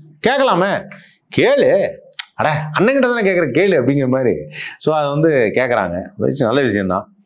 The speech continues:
ஆனா, இந்த முப்பது கோடி, நூத்தி இருபது கோடி, நூத்தம்பது கோடி, இதெல்லாம் வந்து நடிகர்களுக்கு சம்பளமா போகும்போது எங்கிருந்து வந்தது? மக்கள். மக்கள் போய் அது தியேட்டர்ல படம் பார்க்கும்போது, அதுக்கான மார்க்கெட் வேல்யூ ஏறும்போது, காசு கொடுத்து பார்க்குறப்ப தான் வருது. So,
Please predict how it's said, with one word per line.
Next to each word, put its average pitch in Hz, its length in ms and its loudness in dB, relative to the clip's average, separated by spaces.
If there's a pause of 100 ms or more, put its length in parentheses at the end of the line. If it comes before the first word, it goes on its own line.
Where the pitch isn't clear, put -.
(500)
ஆனா, 220 320 0
இந்த 208 140 0
முப்பது 185 360 -2
கோடி, 175 300 0
நூத்தி 170 260 0
இருபது 160 220 0
கோடி, 160 220 0
நூத்தம்பது 147 540 0
கோடி, 131 560 -2
இதெல்லாம் 107 320 2
வந்து 110 240 0
நடிகர்களுக்கு 101 580 0
சம்பளமா 101 380 0
போகும்போது 80 420 -4 (600)
எங்கிருந்து 104 440 0
வந்தது? - 360 -8 (360)
மக்கள். 76 420 -8 (720)
மக்கள் 95 360 -2
போய் 104 200 0
அது 90 160 2
தியேட்டர்ல 101 380 2
படம் 110 240 0
பார்க்கும்போது, 95 640 0 (480)
அதுக்கான 90 340 0
மார்க்கெட் 113 440 2
வேல்யூ 104 320 2
ஏறும்போது, 113 680 0 (500)
காசு 110 360 0
கொடுத்து 107 260 0
பார்க்குறப்ப 98 480 0
தான் 87 260 0
வருது. - 100 -12
So, 160 400 0